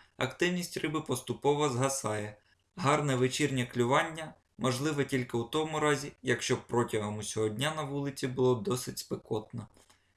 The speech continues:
Початок полювання завжди здійснюється після стартового закорму первинної ділянки. Обсяг близько тридцяти-сорока фідерних годівниць. Наступний закорм має відбуватися тільки після трьох-п'яти годин,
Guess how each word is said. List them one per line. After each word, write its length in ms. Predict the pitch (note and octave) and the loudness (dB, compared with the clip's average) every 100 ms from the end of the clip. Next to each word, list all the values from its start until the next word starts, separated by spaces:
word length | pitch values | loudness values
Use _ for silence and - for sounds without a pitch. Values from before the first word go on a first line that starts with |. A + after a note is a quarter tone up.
| _ | _
Початок 520 | - D#3 G3+ G3+ E3+ | -4 0 0 0 -2
полювання 680 | - C#3+ C3 C#3 D3 C#3+ C#3 - _ _ | 2 2 2 2 0 -4 -6 -12 _ _
завжди 480 | C3+ B2 A2+ C3+ F3+ | 0 0 0 2 0
здійснюється 640 | F3+ D#3+ D#3+ D#3 D3 - | 0 -4 -4 -4 -4 -2
після 420 | - D3+ D#3 - | -2 -2 0 0
стартового 600 | D3 - B2+ B2+ C3+ B2+ | 0 4 4 4 2 4
закорму 640 | B2 C3 - A2+ A2+ A#2+ A2 | 2 0 0 0 0 -2 0
первинної 680 | G#2+ A2 A2 B2 C3 B2+ | 0 2 2 0 0 0
ділянки. 640 | B2+ B2+ A2+ A#2 - - - - _ _ _ _ _ - | -2 -4 -4 -4 -4 -8 -12 -14 _ _ _ _ _ -2
Обсяг 440 | - F#3+ G3+ F#3 | 0 2 4 4
близько 360 | D#3 E3+ - E3+ | 2 2 2 -4
тридцяти-сорока 1000 | - - A#2 A2+ - D3+ D3+ B2+ B2 C3+ | -2 -2 0 -2 -2 0 4 4 4 0
фідерних 520 | C#3 C3 B2+ B2+ B2 | 0 0 0 2 0
годівниць. 640 | B2+ B2+ A#2 G#2 G2 - _ _ _ _ | 2 2 2 0 -6 -10 _ _ _ _
Наступний 580 | - B2 - E3+ E3+ F3+ | 0 0 2 -2 0 -2
закорм 500 | D#3+ E3 E3 D#3+ D#3 - _ - | 0 0 2 0 0 -10 _ -4
має 220 | D3+ F#3+ | 2 4
відбуватися 720 | F3+ E3+ D#3+ D#3 D#3+ D#3+ D3 | 4 0 -2 0 0 -2 -4
тільки 360 | - D3 C3 B2+ | -4 -4 2 2
після 360 | - B2 - A2 | 2 -2 0 0
трьох-п'яти 640 | - C#3 C#3 C#3+ C#3 D3 | 2 0 2 0 2 0
годин, 460 | D3 C#3 A#2 G#2+ | 0 -2 0 -2